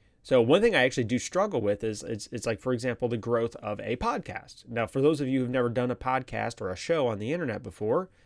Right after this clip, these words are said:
it takes a tremendous amount of patience. And if I allow myself to become impatient and I, and I try to force something to grow faster than,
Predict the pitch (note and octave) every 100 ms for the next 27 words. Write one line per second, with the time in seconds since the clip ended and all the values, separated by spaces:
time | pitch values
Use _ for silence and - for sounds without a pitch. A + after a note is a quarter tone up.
0 | _ _ _ _ _ F#3 F#3+ E3+ F3 A3+
1 | G3 E3+ B2 A#2 D3+ D3+ G2 G#2+ C3 B3
2 | C4 - - - - _ _ _ _ _
3 | _ _ _ _ _ _ - C#3+ C#3+ C3+
4 | B2+ B2+ C#3+ G3+ F#3+ C3+ - D3 B2 -
5 | C3 A2+ A#2+ - F3+ F#3 D3+ G2 F#2 -
6 | B2 E3+ - _ _ _ - _ - C3+
7 | C#3 B2+ - B2+ B2 B2 A#2+ - D3+ D3
8 | C3 - - D#3+ E3+ - D3+ C3+ C3+ A#2+
9 | A#2+ B2 B2 A#2 A#2 A#2 - A2+ A2 G2+